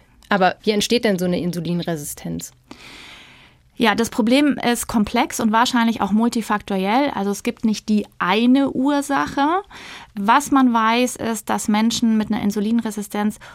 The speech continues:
Speaker 2: oft Schwierigkeiten haben, abzunehmen.
Speaker 1: Ja,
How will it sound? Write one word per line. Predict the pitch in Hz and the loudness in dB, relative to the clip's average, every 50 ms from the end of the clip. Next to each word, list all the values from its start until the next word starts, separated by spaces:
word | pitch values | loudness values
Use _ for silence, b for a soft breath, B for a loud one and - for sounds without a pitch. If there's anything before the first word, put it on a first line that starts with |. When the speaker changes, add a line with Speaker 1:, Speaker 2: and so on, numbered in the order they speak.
| B B B - | B B B -2
Speaker 2:
oft | - 220 - - - | -2 -2 -2 -4 -6
Schwierigkeiten | - - - 233 233 226 220 - - - 202 196 196 196 - 196 180 | -6 -4 -2 -2 -2 -2 -2 -6 -6 -4 -2 -2 -2 -2 -2 -2 -2
haben, | 185 196 196 190 190 - - | -2 -2 -2 -2 -4 -4 0
abzunehmen. | - 202 190 - - - - - - - 165 - - - 170 - _ _ _ _ _ _ - _ _ _ _ _ B B B B B B B B B B B B B B B B B - | 0 -2 -2 -2 -6 -16 -12 -10 -10 -10 -10 -12 -14 -14 -16 -18 _ _ _ _ _ _ -20 _ _ _ _ _ B B B B B B B B B B B B B B B B B -2
Speaker 1:
Ja, | 202 185 139 | -2 -2 -2